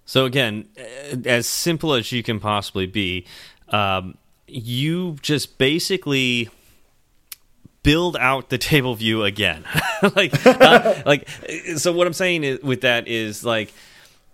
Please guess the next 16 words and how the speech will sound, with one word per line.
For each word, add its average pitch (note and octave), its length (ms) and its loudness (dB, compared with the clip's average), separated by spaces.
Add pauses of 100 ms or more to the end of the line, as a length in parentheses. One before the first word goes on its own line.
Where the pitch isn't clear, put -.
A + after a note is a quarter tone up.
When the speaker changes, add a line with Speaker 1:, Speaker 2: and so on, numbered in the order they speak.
Speaker 1:
you C#3 220 0
don't F#3+ 160 -2
have F#3 140 0
to E3+ 100 -2
deal B2 580 0
with G#2+ 720 -2
figuring B2 800 -2
out F#2+ 340 -2
what's G#2 300 -4
different. A#2 880 -4 (560)
Uh, F#2 380 0 (260)
you A#2+ 520 -4
just C#3 220 -2
say, C3 200 2
like, A2 280 -2
"Okay, F#2+ 360 0